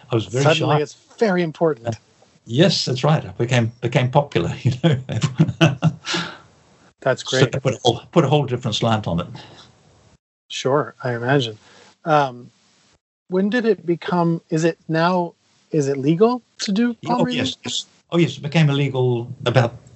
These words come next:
Speaker 1: thirty, thirty years ago, I think, twenty-five, thirty years ago.
Speaker 2: Became legal, okay.
Speaker 1: Yes.
Speaker 2: And, um, what are the, like,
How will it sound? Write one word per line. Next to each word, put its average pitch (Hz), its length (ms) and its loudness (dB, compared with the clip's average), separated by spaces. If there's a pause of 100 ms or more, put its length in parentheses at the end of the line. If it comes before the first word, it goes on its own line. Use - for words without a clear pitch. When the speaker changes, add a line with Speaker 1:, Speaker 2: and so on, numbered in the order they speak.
(160)
Speaker 1:
thirty, 117 280 2
thirty 147 300 -2
years 139 200 0
ago, 143 160 0
I 143 80 2
think, 147 180 0
twenty-five, 127 420 0
thirty 127 200 -2
years 123 180 0
ago. 123 240 0 (680)
Speaker 2:
Became 131 260 2
legal, 110 280 0
okay. 110 260 -4 (380)
Speaker 1:
Yes. 101 180 -4
Speaker 2:
And, 135 240 2 (460)
um, 120 540 -4 (1300)
what 185 280 0
are 175 80 2
the, 143 440 -2 (140)
like, 139 300 0